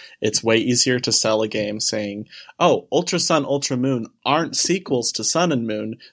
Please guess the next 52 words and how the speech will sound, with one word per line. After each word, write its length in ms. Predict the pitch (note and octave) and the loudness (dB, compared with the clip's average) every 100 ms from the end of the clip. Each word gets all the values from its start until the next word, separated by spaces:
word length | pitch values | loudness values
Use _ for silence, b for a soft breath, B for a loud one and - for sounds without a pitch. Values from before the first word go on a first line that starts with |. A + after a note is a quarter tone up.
| - | 2
They're 160 | E3 | 2
just 340 | D3 C#3 - - | 4 0 -2 0
better 300 | C#3 B2 A2+ | 2 2 0
versions." 720 | C3+ D3+ D3+ A2+ G#2 G#2 - b b b - | 0 0 0 -2 -4 -8 -10 b b b 0
People 400 | D3 D3 C3+ A#2+ | 0 4 2 2
are 60 | A#2 | 0
more 160 | A2+ | 0
likely 300 | A2+ A2 A#2+ | 0 -2 -2
to 60 | G#2+ | -2
buy 220 | G2+ G#2 | 0 0
Ultra 320 | A2 G#2+ - | -2 -4 -4
Sun, 200 | B2 B2 | -2 -2
Ultra 220 | A2 - C#3 | -4 -4 -4
Moon. 180 | D#3+ | -4
But 320 | D#3+ C3+ C#3+ C3+ | 0 2 2 0
if 140 | B2 | -2
you're 80 | C3 | 0
doing 300 | B2+ A#2 A2 | 0 -2 -4
Black 280 | A2+ A2+ G#2+ | -4 -4 -4
and 120 | G#2+ | 0
White 380 | C#3 D3 A#2 - b b | 2 4 2 -4 b b
or 80 | A2 | -4
Black, 340 | G#2+ A2 A2 - - | 2 0 0 -6 -8
White 340 | B2 A2 - - | -2 0 -2 -2
two 240 | C3+ A#2 | 0 0
and 120 | G#2+ | 0
White 240 | A2 C#3+ - | -2 -2 -2
two, 320 | A#2 G#2 G#2+ B B B | -2 0 -2 B B B
and 180 | G#2+ G#2+ | -4 -4
you're 140 | A2 | -4
saying, 360 | G#2+ A2+ G#2 G#2 | -2 -2 -2 -6
"Well, 240 | A#2+ D#3 C#3 | -2 0 2
Black 300 | C#3 D3 - | 2 0 0
two 120 | D3 | -2
and 80 | A#2+ | 0
White 180 | C#3+ - | -2 -2
two 120 | A2+ | -4
are 80 | G#2 | -2
sequels 500 | - F3+ - A#2+ - | 0 0 0 -2 -2
to 80 | G#2+ | -4
Black 260 | A2 A2 | -4 -4
and 80 | G#2+ | -4
White, 200 | B2 - | -4 0
so 100 | - | -2
you 80 | A2+ | -2
probably 580 | - E3+ G#3 G#3+ C3 A2+ | 0 4 6 4 2 0
wanna 220 | A2+ A2+ | -2 -4
buy 220 | A2+ A2 | -4 -4
Black 360 | G#2+ G#2+ G#2+ - | -4 -4 -6 -6
and 80 | G#2+ | -6
White 200 | G#2 - | -8 -4
first." 540 | F#3+ C#3+ G#2 - | 0 0 0 -4